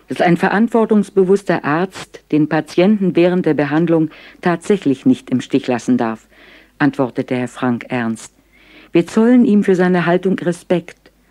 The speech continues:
Sagen Sie Albert Düssel, wenn er am Montagvormittag kommen will, ist hier ein Platz für ihn bereit.“ Dann setzte er mir seinen Plan auseinander.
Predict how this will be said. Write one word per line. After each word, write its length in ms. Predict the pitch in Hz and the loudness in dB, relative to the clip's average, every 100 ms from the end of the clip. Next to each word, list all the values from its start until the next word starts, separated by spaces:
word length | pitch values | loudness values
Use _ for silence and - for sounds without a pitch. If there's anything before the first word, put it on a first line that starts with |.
| _ _ - | _ _ -2
Sagen 340 | 180 240 208 | 0 2 2
Sie 140 | 160 | 2
Albert 340 | 147 151 160 - | 0 0 -2 -2
Düssel, 300 | 165 190 180 - - _ _ | 0 0 -2 -8 -20 _ _
wenn 100 | 170 | 2
er 140 | 190 190 | 2 4
am 80 | 190 | 4
Montagvormittag 1160 | 214 277 269 240 226 - 202 208 196 190 180 | 6 4 4 -2 -4 -2 2 2 2 0 -4
kommen 380 | - 165 139 117 | -2 0 2 2
will, 200 | 120 110 - _ _ _ | -2 -2 -8 _ _ _
ist 260 | 185 - - | -6 -6 0
hier 180 | 208 185 | 0 2
ein 140 | 165 | -2
Platz 320 | 151 143 - | -4 -6 -8
für 140 | - 139 | -4 -2
ihn 200 | 135 135 | 0 -2
bereit.“ 460 | 127 110 98 - _ _ _ _ _ - | -2 -6 -8 -14 _ _ _ _ _ -2
Dann 340 | 139 160 165 - | 0 0 -2 -4
setzte 440 | 131 139 - - | -2 -2 -4 -2
er 80 | 143 | 2
mir 180 | 147 151 | 2 4
seinen 320 | 147 160 170 | 2 2 0
Plan 360 | 156 123 117 110 | -2 -4 -4 -6
auseinander. 680 | 110 110 110 107 104 104 | -8 -6 -4 -4 -8 -12